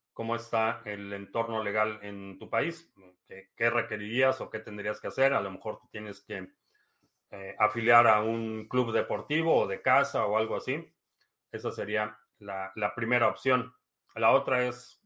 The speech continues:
irte por la libre, pero ahí sí no, no, no, no te puedo decir más, eh, que si alguien está <laughs> delegando tesos en Everstake,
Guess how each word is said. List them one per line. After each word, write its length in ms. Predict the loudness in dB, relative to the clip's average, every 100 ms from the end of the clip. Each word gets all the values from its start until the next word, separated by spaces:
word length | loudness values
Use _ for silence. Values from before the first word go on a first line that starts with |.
| -14
irte 300 | -12 -8 -8
por 200 | -6 -4
la 80 |
libre, 300 | -2 -2 -4
pero 460 | -8 -14 -14 -14 -16 _ _ _ _ _ _ _ _
ahí 220 | -12 -12
sí 220 | -14 -14
no, 420 | -12 -12 -12 -14 _ _ _ _ _ _ _
no, 300 | 0 2 0 -4
no, 420 | -4 -4 -4 -6
no 220 | 0 2
te 80 | 4
puedo 180 | 6 6
decir 240 | 6 0
más, 420 | 2 2 0 -6 -12
eh, 180 | -12 -12
que 80 | -2
si 100 | 2
alguien 240 | 2 0
está 600 | -2 2 2 2 -2 -16 _ -20
<laughs> 380 | -14 -12 -12 -10
delegando 1040 | -6 -4 0 0 0 0 0 0 -2 -2
tesos 680 | -2 -2 0 0 -2 -8 -12
en 360 | -10 -8 -12 -4
Everstake, 720 | 0 0 0 -4 -4 -4 -6